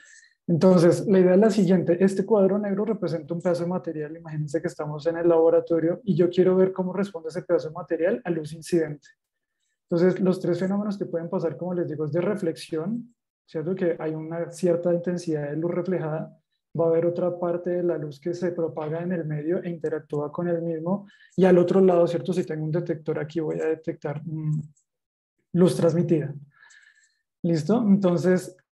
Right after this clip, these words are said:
eh, ya sea midiendo luz transmitida o luz reflejada,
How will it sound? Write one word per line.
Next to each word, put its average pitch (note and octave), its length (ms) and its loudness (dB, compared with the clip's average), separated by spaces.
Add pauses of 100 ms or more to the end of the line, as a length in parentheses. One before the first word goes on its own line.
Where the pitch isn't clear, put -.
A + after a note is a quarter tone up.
eh, F3 280 -2
ya F3 140 0
sea F3+ 220 0
midiendo E3+ 400 -2
luz F3+ 200 -2
transmitida F3 640 -6
o F3 80 -6
luz D3+ 220 -10
reflejada, D#3+ 640 -6